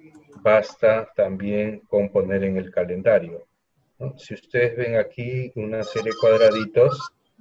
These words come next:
están todas las aplicaciones del Google,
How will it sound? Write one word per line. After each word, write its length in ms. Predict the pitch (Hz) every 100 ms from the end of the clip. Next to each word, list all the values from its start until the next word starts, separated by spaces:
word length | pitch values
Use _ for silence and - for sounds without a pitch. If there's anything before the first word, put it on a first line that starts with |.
| - _
están 540 | - 104 - 113 110 104 _ _
todas 460 | - 120 120 117 107
las 220 | 107 -
aplicaciones 960 | 104 - 101 98 - 107 98 98 98 95
del 220 | 95 90 87
Google, 380 | 95 92 85 80